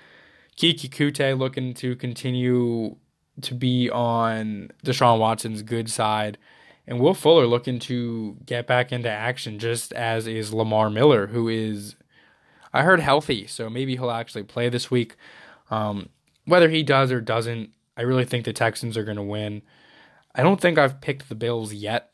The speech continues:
Uh, it, it's burned me twice, but I don't think it's gonna burn me here this week. The next game is the Vikings hosting the Cardinals.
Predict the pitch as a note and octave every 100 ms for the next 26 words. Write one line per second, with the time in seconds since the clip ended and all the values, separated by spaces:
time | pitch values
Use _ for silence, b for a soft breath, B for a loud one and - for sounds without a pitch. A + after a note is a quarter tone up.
0 | _ B2 A#2 - A2+ - A#2 A#2 C3 C3
1 | B2+ A#2+ - B2+ B2 - A2+ A2 A#2+ A#2
2 | A#2+ A2 A2 - G#2+ G#2 G#2+ A2 G#2+ G#2
3 | - G#2 G2 F#2+ - - F#2 - - b
4 | b b b b b b b b _ -
5 | C#3 B2+ C3 C3+ C3+ C3 B2+ B2 B2 A#2
6 | A2+ A2+ A#2 A2+ A2 G#2 - A#2 A#2+ B2+
7 | C3 B2+ A2+ C3 B2 - A#2 G#2 - B2+
8 | B2+ B2+ B2+ B2+